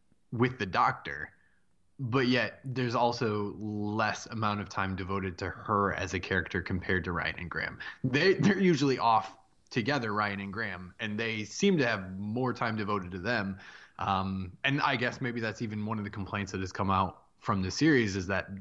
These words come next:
it doesn't seem like there's all that much focus on the Doctor, and by virtue, because Yaz is with the Doctor all that much, there's not that much focus cast on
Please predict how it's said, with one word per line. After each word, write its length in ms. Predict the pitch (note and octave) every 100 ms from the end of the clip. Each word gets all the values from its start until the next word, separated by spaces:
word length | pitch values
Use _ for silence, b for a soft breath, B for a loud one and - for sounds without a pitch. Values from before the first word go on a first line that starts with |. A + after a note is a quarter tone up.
| -
it 160 | G#2+
doesn't 300 | G2 G2+ G2 -
seem 160 | A2+
like 240 | G2+ F#2+ -
there's 220 | G#2 F#2
all 220 | - G#2+ G2+
that 180 | G2+ G2+
much 180 | G2
focus 300 | - F#2+ G2
on 120 | G2+ G2
the 60 |
Doctor, 380 | F#2 B2 A#2+ F#2+
and 240 | F2+ A2
by 120 | G#2 G2+
virtue, 400 | A#2+ B2 G2 G2+
because 320 | G2 G#2 G2+
Yaz 280 | G2+ G#2+ F#2+
is 100 | F#2+
with 140 | F#2
the 60 | F2
Doctor 280 | G#2+ A2+ F#2
all 120 | E2+
that 160 | -
much, 320 | F#2+ G2+ G2 - B B B B
there's 200 | G2+ F#2
not 320 | G#2+ F#2+ F2 -
that 240 | G2+ F#2 G2
much 200 | G2 -
focus 320 | F#2 F#2 -
cast 280 | F2+ E2+
on 80 | F2+